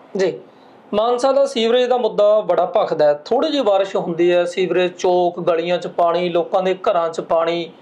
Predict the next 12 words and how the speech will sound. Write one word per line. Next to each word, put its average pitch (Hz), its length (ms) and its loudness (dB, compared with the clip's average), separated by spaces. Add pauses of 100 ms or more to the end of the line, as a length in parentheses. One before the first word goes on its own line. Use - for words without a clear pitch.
(340)
ਖੁੱਲ੍ਹੀਆਂ 254 440 0
ਖਾਲੀਆਂ 180 580 0
ਵਾ, 180 80 0
ਉਹ 202 200 -2
ਭਰ 202 160 0
ਜਾਂਦੀਆਂ, 170 480 -2
ਦੁਕਾਨਾਂ 185 440 0
ਬੰਦ 165 260 -2
ਕਰਨੀਆਂ 185 340 0
ਪੈਂਦੀਆਂ 185 180 -2
ਦੁਕਾਨਦਾਰਾਂ 170 480 -2
ਨੂੰ। 156 140 -6